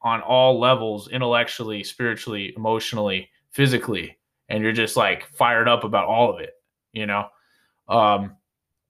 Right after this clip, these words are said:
so I just, I recommend, first off, d-, if you're re-, if you're watching, you're following somebody who's giving you a formula, uh, I would get away from that. Just get away from that.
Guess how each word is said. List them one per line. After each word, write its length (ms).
so 180
I 160
just, 420
I 80
recommend, 840
first 420
off, 420
d-, 200
if 180
you're 120
re-, 400
if 120
you're 100
watching, 480
you're 100
following 300
somebody 340
who's 140
giving 240
you 120
a 40
formula, 720
uh, 40
I 360
would 120
get 120
away 200
from 200
that. 140
Just 160
get 100
away 160
from 160
that. 140